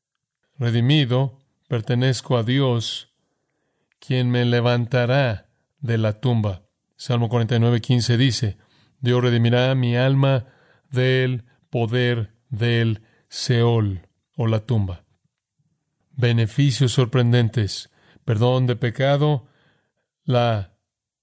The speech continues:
curación de sus enfermedades espirituales, la redención de su vida, que un día significa que usted será levantado y sacado de la tumba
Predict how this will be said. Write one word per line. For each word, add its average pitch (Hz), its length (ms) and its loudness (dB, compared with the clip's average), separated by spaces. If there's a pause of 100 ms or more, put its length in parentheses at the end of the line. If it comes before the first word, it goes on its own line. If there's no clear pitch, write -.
(100)
curación 135 560 2
de 135 80 2
sus 113 200 0
enfermedades 117 500 2
espirituales, 135 640 0
la 139 80 2
redención 120 440 0
de 113 100 2
su 107 200 0
vida, 147 480 2 (680)
que 127 180 -2
un 139 180 2
día 160 260 2
significa 135 520 2
que 135 80 -2
usted 143 360 0
será 135 600 -2 (420)
levantado 127 880 0
y 139 60 -2
sacado 131 420 -2
de 127 60 0
la 113 180 -2
tumba 160 520 2